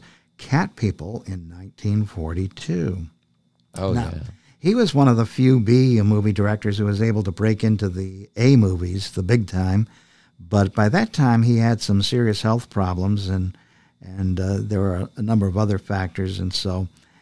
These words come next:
Speaker 1: he only made three A-list movies before he died, uh, in nineteen fifty-one.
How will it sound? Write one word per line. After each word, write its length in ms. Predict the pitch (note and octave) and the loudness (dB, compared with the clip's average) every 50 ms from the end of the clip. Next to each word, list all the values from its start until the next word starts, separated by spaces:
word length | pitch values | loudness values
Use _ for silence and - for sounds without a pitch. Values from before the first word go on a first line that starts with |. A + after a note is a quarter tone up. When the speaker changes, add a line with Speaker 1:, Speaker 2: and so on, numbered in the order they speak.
| _ _ _ | _ _ _
Speaker 1:
he 180 | - C3+ C#3 | -6 -2 0
only 180 | C3+ C3+ B2+ A2+ | 2 4 4 4
made 300 | A2 A2 G#2+ G#2+ G#2 G2 | 4 4 4 2 0 0
three 800 | - - - _ G#2 G#2 A2 A2 A2 A2 A2 G#2+ G#2 G#2+ - - - - | -4 -16 -20 _ -12 -4 -2 0 2 4 4 4 2 0 -2 -6 -14 -6
A-list 500 | A2+ A2+ G#2+ G#2+ G2+ G2+ G2 G2 - - | 0 2 2 2 2 0 -2 -2 -2 -2
movies 360 | G2+ G#2 G#2 G2 G2 F#2+ F2+ | -4 -4 -4 -6 -12 -16 -18
before 420 | - - F#2 F#2 - F2+ F2 F2+ F2+ | -16 -16 -18 -14 -6 -2 0 2 2
he 100 | F2+ E2+ | 2 2
died, 420 | F2+ G2 F#2 F#2 F#2 F#2+ F#2+ F2 | 2 2 2 2 2 0 0 -2
uh, 320 | F2+ F#2 F2+ F2+ F2+ F2+ F#2+ | -2 -4 -4 -4 -4 -4 -4
in 200 | - G2 F2+ F2 | -2 -2 0 0
nineteen 600 | F2+ F#2 F#2 F2+ - - - G2 F#2 F#2 F#2 E2+ | 0 0 -2 -4 -6 -6 -4 -2 0 0 0 -2
fifty-one. 920 | F2 - - G#2+ G2 - - - F2+ F2 E2+ F#2 G2 G2 F#2 F2+ F2+ F2 | -4 -4 -4 -4 -4 -4 -4 -8 -6 -4 -4 -4 -6 -6 -6 -6 -6 -6